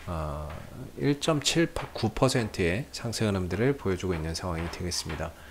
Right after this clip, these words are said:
어, 저희 채널에서 이 앱클론에 대한, 어, 기본적인 내용과 기술적인 흐름에 대해서 설명드리고 있는데요.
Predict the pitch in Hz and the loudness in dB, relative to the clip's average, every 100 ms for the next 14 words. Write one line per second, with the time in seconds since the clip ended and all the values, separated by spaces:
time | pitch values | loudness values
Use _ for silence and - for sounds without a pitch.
0 | - - - - - 113 107 117 117 - | -14 -14 -14 -14 2 6 8 8 4 4
1 | 160 156 147 139 127 123 92 92 131 131 | 4 6 6 4 6 8 8 6 6 6
2 | 123 101 98 82 85 147 - 92 104 113 | 6 4 4 4 2 -2 0 0 2 2
3 | 110 104 95 92 87 87 - 101 110 101 | 4 4 4 4 4 0 0 0 0 2
4 | 95 90 135 151 143 107 90 87 117 117 | 0 2 2 4 6 4 4 0 2 2
5 | 104 92 90 101 82 80 104 | 2 2 2 0 0 0 -2